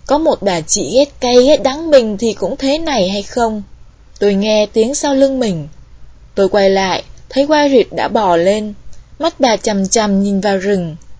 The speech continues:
"Ôi trời ơi, bà ta quay lại rồi." "Được rồi, tôi đi ngủ đây. Cô với ốc có thể canh với nhau." Joanna nói.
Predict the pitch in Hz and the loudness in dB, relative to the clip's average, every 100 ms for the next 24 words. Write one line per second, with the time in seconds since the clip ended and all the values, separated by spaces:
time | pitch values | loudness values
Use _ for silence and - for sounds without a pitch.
0 | - - - - - - - - - - | -20 -20 -20 -20 -20 -20 -20 -20 -20 -6
1 | 220 226 226 226 202 175 - 262 285 302 | 2 2 2 0 2 2 2 2 2 2
2 | 294 240 165 - 208 233 240 247 240 - | 0 -2 -4 -4 -6 -4 -2 0 -2 -4
3 | 233 233 233 220 165 - - - - - | 0 2 2 2 -2 -12 -20 -20 -20 -20
4 | - - - 233 - 240 226 202 - 233 | -20 -20 0 0 2 2 4 2 2 2
5 | 254 277 233 165 233 277 262 - - - | 2 0 -2 0 2 4 2 -4 -18 -20
6 | - - - - 277 277 277 294 330 381 | -20 -20 -20 2 6 8 8 6 4 2
7 | - 339 269 - - 240 233 247 285 247 | -2 -6 -2 -4 -2 -4 -2 -2 -2 -6
8 | 247 233 - - - - - - - 208 | -8 -10 -18 -20 -20 -20 -20 -20 -10 -2
9 | 208 202 196 208 196 202 208 285 | 0 0 -2 -2 -2 -4 -4 -6